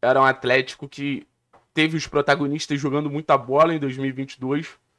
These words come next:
e faltaram dos coadjuvantes. Os coadjuvantes, eles começam a dar uma resposta positiva. Vitinho,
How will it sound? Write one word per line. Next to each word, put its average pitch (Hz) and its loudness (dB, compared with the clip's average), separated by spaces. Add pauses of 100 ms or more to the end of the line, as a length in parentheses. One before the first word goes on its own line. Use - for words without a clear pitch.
(500)
e 139 -6
faltaram 139 4
dos 139 -8
coadjuvantes. 127 -4 (280)
Os - -18
coadjuvantes, 127 -2
eles 131 0
começam 131 -2
a - -2
dar 135 2
uma 135 0
resposta 135 -4
positiva. 135 -8
Vitinho, 120 -8